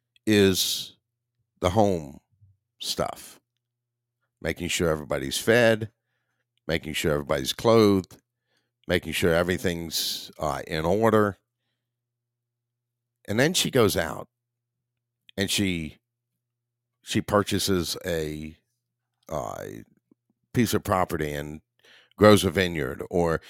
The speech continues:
she, um, sells linens in the, in the squares. But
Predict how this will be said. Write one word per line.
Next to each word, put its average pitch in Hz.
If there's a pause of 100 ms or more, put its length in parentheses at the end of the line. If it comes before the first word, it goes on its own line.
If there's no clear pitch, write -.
(280)
she, 87 (340)
um, 52 (640)
sells 143
linens 80
in 87
the, 73 (560)
in 95
the 76
squares. 71 (1000)
But 110